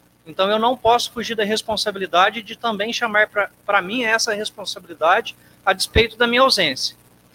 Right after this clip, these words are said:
E eu sei que lá atrás, quando foi se decidido sobre o Natal de Luz, nós vivíamos uma onda em que nós, era permitido que a gente fizesse esse evento. É, e esse evento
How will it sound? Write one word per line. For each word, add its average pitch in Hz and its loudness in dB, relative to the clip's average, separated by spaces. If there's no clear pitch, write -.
E 175 2
eu 240 6
sei 247 2
que - -6
lá 233 6
atrás, 196 2
quando 214 -6
foi 220 -2
se 156 -4
decidido 190 0
sobre 220 2
o - -2
Natal 190 2
de 160 -10
Luz, 208 -2
nós 208 4
vivíamos 226 -2
uma 220 2
onda 226 4
em 214 2
que 233 -6
nós, 233 2
era 202 4
permitido 247 0
que - -10
a 233 -2
gente 233 -10
fizesse 214 -2
esse 233 -4
evento. 160 -6
É, 151 2
e 185 2
esse 233 4
evento 240 0